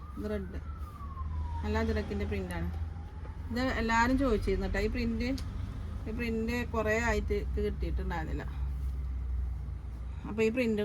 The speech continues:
കിട്ടിയിട്ടുണ്ട് ട്ടോ. കുറേ പേര് അന്ന് കൊടുന്നിട്ട് ഉണ്ടോ താത്ത ചോദിച്ചിട്ട്, പിന്നെ ഞാൻ എടുക്കാൻ പോകുമ്പോഴൊന്നും ഈ പ്രിന്റ് കിട്ടൂല.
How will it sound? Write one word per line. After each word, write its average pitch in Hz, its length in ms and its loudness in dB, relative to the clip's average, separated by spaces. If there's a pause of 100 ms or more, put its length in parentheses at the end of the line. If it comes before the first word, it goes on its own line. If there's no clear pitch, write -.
കിട്ടിയിട്ടുണ്ട് 170 520 -4 (120)
ട്ടോ. 175 80 -2 (520)
കുറേ 190 220 0 (220)
പേര് 208 260 2
അന്ന് 202 340 0
കൊടുന്നിട്ട് 202 440 -4 (560)
ഉണ്ടോ 196 240 0
താത്ത 196 280 0 (100)
ചോദിച്ചിട്ട്, 196 480 2 (360)
പിന്നെ 190 280 0 (540)
ഞാൻ 196 180 0 (140)
എടുക്കാൻ 196 380 0
പോകുമ്പോഴൊന്നും 196 520 0
ഈ 202 60 4 (100)
പ്രിന്റ് 185 400 2
കിട്ടൂല. 190 360 4